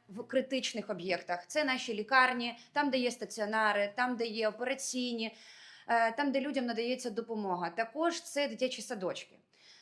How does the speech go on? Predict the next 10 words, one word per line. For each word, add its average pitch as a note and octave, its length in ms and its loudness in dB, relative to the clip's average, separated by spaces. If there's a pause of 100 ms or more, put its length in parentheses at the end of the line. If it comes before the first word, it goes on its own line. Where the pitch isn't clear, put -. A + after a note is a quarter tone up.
Звичайно, C#4+ 840 2
ми D4 360 2
бачили A3 800 2 (300)
інформацію B3+ 680 2
в - 20 -8
мережах A3+ 560 2
і C#4+ 60 0
розуміємо, C4 600 0
що B3 200 -6
не C4 180 0